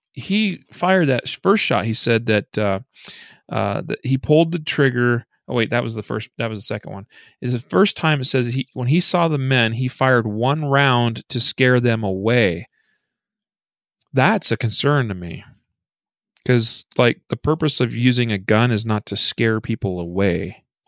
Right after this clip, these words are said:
The purpose of using the gun is to stop a threat. And we do that by shooting the threat and stopping the threat that way. So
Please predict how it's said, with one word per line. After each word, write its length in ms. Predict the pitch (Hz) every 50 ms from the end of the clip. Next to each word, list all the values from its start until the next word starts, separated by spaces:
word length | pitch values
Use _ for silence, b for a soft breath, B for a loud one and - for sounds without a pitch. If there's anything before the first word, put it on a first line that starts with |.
| _ _ _ _ _ _ _ _ _ _ -
The 0 |
purpose 260 | - 127 123 120 123
of 80 | 110
using 240 | 117 117 110 117 107
the 80 | 98 95
gun 560 | 107 120 127 139 151 143 123 117 107 107 107
is 220 | - 110 107 -
to 100 | - 117
stop 380 | - - - 113 107 101 - -
a 40 | 92
threat. 560 | - - - 104 101 98 95 90 82 - - _ _ _ _ _ _ _ _ b b b b b b b b b -
And 220 | - 107 107 120 120
we 120 | 113 110
do 220 | 104 117 123 139 135
that 240 | 127 117 110 -
by 180 | - 107 104 104
shooting 600 | 101 - - - 127 123 117 110 107 101 98 90
the 80 | 87 85
threat 440 | - - - 85 76 65 - - - -
and 120 | - 104
stopping 440 | - - 101 90 80 - - - 50
the 80 | -
threat 320 | - - - - 64 - - -
that 200 | - - - -
way. 180 | - - - - - b b b b b b b b b b b b _
So 680 | - - - 120 120 117 117 117 113 113 113 - -